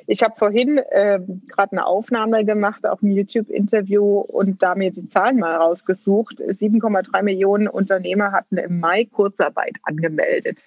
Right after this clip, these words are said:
ne? Und wenn du jetzt davon sprichst, von Unternehmen,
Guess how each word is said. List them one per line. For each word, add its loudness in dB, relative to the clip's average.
ne? -4
Und 0
wenn 2
du 2
jetzt 0
davon 0
sprichst, -2
von 0
Unternehmen, 2